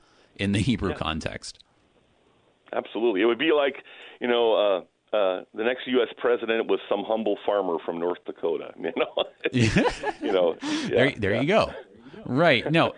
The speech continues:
Speaker 1: it's, it, no, it's exact-, it's exactly like that. I mean, like, I think you think of Abraham Lincoln, right? Ridiculously tall dude,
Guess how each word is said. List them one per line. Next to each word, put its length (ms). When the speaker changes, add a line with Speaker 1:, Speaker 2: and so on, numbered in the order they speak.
Speaker 1:
it's, 200
it, 320
no, 120
it's 180
exact-, 400
it's 260
exactly 420
like 260
that. 120
I 120
mean, 180
like, 220
I 60
think 240
you 140
think 160
of 80
Abraham 500
Lincoln, 360
right? 220
Ridiculously 640
tall 360
dude, 500